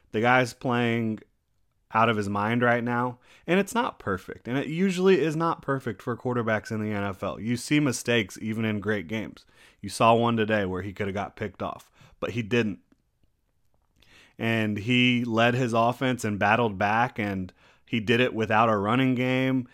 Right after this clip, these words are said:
And this is a guy that just,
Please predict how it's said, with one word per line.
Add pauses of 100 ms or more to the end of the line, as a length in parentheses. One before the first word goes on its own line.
(360)
And
this
is
a
guy
that
just,